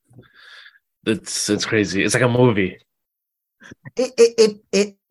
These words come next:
Speaker 2: was like living in a movie, uh, for, for, uh, uh, uh, many years. And then in the writing of it, it w-, I learned that it was even more like a movie because each of these men had these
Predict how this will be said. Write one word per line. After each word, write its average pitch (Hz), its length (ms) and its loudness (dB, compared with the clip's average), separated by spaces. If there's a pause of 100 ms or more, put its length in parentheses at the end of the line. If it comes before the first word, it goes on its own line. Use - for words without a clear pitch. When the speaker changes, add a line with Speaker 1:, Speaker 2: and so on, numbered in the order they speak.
(100)
Speaker 2:
was 240 340 2
like 190 220 -2
living 156 380 0
in 131 80 -2
a 123 40 -2
movie, 113 560 -8
uh, 107 360 -2 (200)
for, 113 380 -2
for, 113 480 -6
uh, 110 420 -4
uh, 104 120 -16 (260)
uh, - 200 -14 (280)
many 123 300 -4
years. 117 500 -4
And 127 180 -6
then 135 80 -4
in 131 120 -4
the 113 100 -2
writing 190 320 0
of 131 100 0
it, 123 240 -2 (640)
it 143 180 -12
w-, 151 180 -10 (100)
I 160 200 -8
learned 147 340 -2
that 170 80 -2
it 175 80 -8
was 185 140 -4
even 214 180 -4
more 208 220 0
like 240 200 -2
a - 20 -2
movie 120 240 -4
because 143 340 -6
each 208 240 -8
of 339 80 -8
these 339 240 -8 (160)
men 120 400 -4 (340)
had 220 260 -4
these 247 200 -2